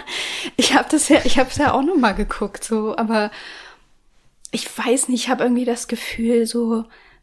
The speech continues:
das Konzept an sich ist irgendwie, weiß ich nicht, mich, mich hat es dann irgendwie auch nicht mehr so mitgenommen alles, weil es einfach mittlerweile so viele Sendungen schon gab, also nicht in dieser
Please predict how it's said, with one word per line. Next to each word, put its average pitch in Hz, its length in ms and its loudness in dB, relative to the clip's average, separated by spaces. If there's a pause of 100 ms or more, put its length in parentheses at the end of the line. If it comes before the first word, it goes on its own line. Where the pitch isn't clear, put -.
das 202 180 -2
Konzept - 680 -4
an 220 180 -2
sich - 880 -8 (880)
ist - 200 -6
irgendwie, 240 720 0 (420)
weiß 185 280 -8
ich 208 60 -2
nicht, 220 260 -4
mich, 214 260 -4 (720)
mich - 240 -6
hat 269 100 -4
es 262 240 0
dann 226 240 -2
irgendwie 247 300 0
auch 233 100 -4
nicht 220 220 -4
mehr 226 100 0
so 202 100 -10
mitgenommen 202 760 -2
alles, 202 560 -8 (500)
weil 202 120 -4
es - 100 -2
einfach 233 360 -2
mittlerweile 220 520 0
so 214 160 0
viele 247 580 -2
Sendungen 226 480 -2
schon 196 320 -2 (180)
gab, 240 480 -4
also 214 440 0 (720)
nicht 226 560 2
in 214 160 2
dieser 202 420 -6